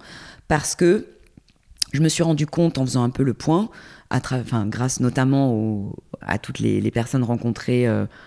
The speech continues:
avec Ciao Paris, c'est que ce qui était important pour moi,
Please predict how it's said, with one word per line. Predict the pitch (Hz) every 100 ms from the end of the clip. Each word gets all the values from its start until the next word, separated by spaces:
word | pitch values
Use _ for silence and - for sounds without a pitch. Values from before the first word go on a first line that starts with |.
| - -
avec | 113 110
Ciao | - 113
Paris, | 123 131 175 220 - - -
c'est | - 156
que | 151 190 208 - - - _ _ _ _
ce | - -
qui | 175
était | 170
important | 160 165 160 175
pour | 175 156 156
moi, | 160 185 220